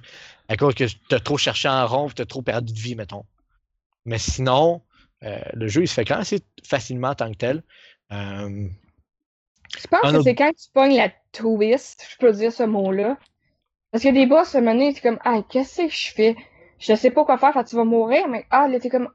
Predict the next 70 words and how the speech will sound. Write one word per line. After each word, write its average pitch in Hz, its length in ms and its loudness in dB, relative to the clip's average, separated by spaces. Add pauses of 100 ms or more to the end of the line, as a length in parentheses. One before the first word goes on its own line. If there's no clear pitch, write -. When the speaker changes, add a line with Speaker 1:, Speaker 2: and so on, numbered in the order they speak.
Speaker 2:
Oh, 359 340 6
elle 269 120 2
lève, 269 580 0
euh, 233 500 2
son 226 260 2
bras, 220 260 2
mettons. » 190 380 -4 (960)
Comme, 226 100 2
Speaker 1:
Ouais, 175 100 4
mais 233 100 6
moi, 262 120 0
Speaker 2:
ok. 285 60 2
Speaker 1:
les, 131 460 -2 (220)
les 131 120 -6
boss, 175 320 2
le 135 100 0
seul 220 160 -2
que 190 60 -6
j'ai 147 100 -8
crevé 135 320 0
une 170 100 -4
ou 147 60 -4
deux 131 160 0
fois, 180 160 0
c'est - 160 -6
le, 123 120 0 (220)
l'avant-dernier, 127 540 0
là, 180 100 -2
le 123 180 0
Jack, 135 360 -2
là, 127 200 0
en 113 120 -4
Speaker 2:
Moi, 113 100 -8
Speaker 1:
gros, 226 220 2
Speaker 2:
tout, 330 160 2
c'est - 100 0
Speaker 1:
euh, 269 40 4
Speaker 2:
l'avant-dernier, 240 580 2
je - 180 -16
dois 214 220 -2
être 226 80 0
Speaker 1:
c'est, - 120 -6
Speaker 2:
morte 240 220 -2
au 233 40 -2
moins 226 180 -2
six - 300 -10
Speaker 1:
c'est - 100 -12
Speaker 2:
fois, 220 380 0
là. 277 200 -4
Speaker 1:
le 143 80 -2
seul 208 220 -2
que 214 60 -6
je - 120 -4
suis 143 100 -6
mort 139 220 2
dans 127 80 0
les 117 100 -4
boss, 135 240 0
parce - 140 -8
que - 80 -8
les 117 80 -4
boss, 156 140 -4
je 131 80 -10
les 120 60 -6
ai 113 40 -8
trouvés 135 200 -10
quand 127 100 -4
même 156 80 0
assez 165 160 -10
faciles. 135 460 -4